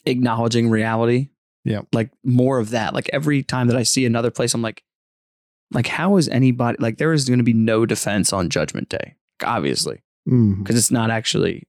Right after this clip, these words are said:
Speaker 1: it's not adversarial like our stupid court system. It's just
Speaker 2: Ooh.
Speaker 1: statement of fact. And then you get to be a witness to the statement of, like, you don't have it, there's nothing you could say 'cause it's just,
Speaker 2: Yeah.
Speaker 1: this is what happened.
Speaker 2: There's no, I can't hire an attorney to,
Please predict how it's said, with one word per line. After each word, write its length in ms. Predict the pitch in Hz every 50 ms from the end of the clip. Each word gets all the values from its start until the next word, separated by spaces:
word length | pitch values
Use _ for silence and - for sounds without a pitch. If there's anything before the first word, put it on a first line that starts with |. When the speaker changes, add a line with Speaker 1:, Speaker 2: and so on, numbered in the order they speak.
| _ -
Speaker 1:
it's 120 | - -
not 160 | 120 113 - -
adversarial 640 | - 110 107 - - 101 - - 107 92 87 85 78 76
like 200 | 57 - - -
our 80 | 69 -
stupid 340 | - - 92 - 73 76 -
court 220 | - - - -
system. 320 | - - - - - - - _ _ _ _ _ _ _ _ _ _ -
It's 160 | - 110 -
just 420 | - 120 113 139 175 170 120 - -
Speaker 2:
Ooh. 40 | _ _ _ -
Speaker 1:
statement 400 | - - - 131 - - 113 110
of 60 | 98
fact. 440 | - - 95 76 - - _ - - _ _ _ _ _ _ -
And 200 | 107 107 107 107
then 120 | 107 107
you 80 | 110 110
get 160 | - 117 110 -
to 60 | 147
be 80 | 135 110
a 80 | 98
witness 400 | 95 117 117 - - 98 - -
to 120 | - - 113
the 60 | 104
statement 380 | - - - - - - 107 -
of, 60 | -
like, 120 | - 110
you 60 | 135
don't 80 | 156 151
have 140 | 143 139 131
it, 60 | - -
there's 160 | 127 123 127
nothing 220 | 135 147 160 160 143
you 80 | 131
could 160 | - 127 107 -
say 200 | - 135 127 110
'cause 100 | - 107
it's 120 | 110 104 -
just, 160 | 113 113 139
Speaker 2:
Yeah. 140 | 127 113 104 - -
Speaker 1:
this 220 | - 147 139 127
is 60 | 131
what 120 | 123 117 113
happened. 340 | 147 143 - - - _ - _ _ -
Speaker 2:
There's 180 | 139 131 123
no, 300 | 147 156 151 147 143 - _ _ -
I 100 | 127 127
can't 220 | - - 151 - -
hire 280 | - 139 143 139 135
an 80 | 127 117
attorney 380 | 113 - - 143 139 131 113
to, 120 | 98 101